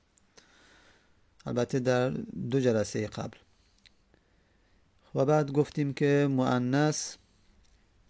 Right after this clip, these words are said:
دو تا علامت داره، یکی تا که در موردش، اه، صحبت کردیم. حالا علامت دوم که الف باشه، العلامت الثانیة الالف و هی قسمان.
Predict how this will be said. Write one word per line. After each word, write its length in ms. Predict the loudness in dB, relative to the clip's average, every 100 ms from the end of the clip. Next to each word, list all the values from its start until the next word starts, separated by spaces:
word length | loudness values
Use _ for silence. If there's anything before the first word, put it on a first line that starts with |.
| -18 -6
دو 100 | -2
تا 180 | 2 2
علامت 360 | 2 2 0 0
داره، 320 | 2 2 4
یکی 320 | 2 0 -4
تا 440 | -4 -2 0 0 -2 _ _ _ _ _ _ _
که 100 | -4
در 180 | 0 0
موردش، 680 | 0 0 2 2 0 -10 -16 _ _ _ -14
اه، 140 | -10 -8
صحبت 420 | -2 0 0 -2 -4
کردیم. 520 | -6 -2 -2 0 -2 -4 _ -20 -20 _ _
حالا 600 | -4 0 4 4 2 -2 -10 _ _ -2
علامت 460 | 0 2 2 0
دوم 580 | -2 2 2 2 0 0
که 280 | 0 0 2
الف 280 | 2 2 0
باشه، 460 | -2 0 -4 -4 -12 _ _ _ _ _ _ _ _ _ _ _ _ _ _ _
العلامت 640 | 0 2 2 4 2 2
الثانیة 560 | 0 2 2 2 2 2 2
الالف 600 | 2 2 2 4 2 2
و 260 | -2 0
هی 200 | 2 2
قسمان. 640 | 0 -2 -2 0 0 -2